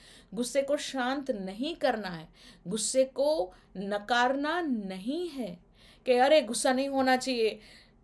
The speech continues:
टॉलरेट नहीं करना है।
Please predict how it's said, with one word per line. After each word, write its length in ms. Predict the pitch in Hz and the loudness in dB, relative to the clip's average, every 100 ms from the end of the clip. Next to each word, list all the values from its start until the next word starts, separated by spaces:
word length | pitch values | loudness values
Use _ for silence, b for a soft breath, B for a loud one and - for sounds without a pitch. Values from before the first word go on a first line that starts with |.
| _ | _
टॉलरेट 560 | 254 226 262 254 247 - - | 4 6 6 6 4 0 -8
नहीं 800 | 170 180 190 190 175 247 285 302 | -2 0 0 -4 -2 0 0 -2
करना 480 | 262 269 254 233 214 | 2 4 4 0 -4
है। 400 | 196 170 156 165 | -6 -8 -12 -16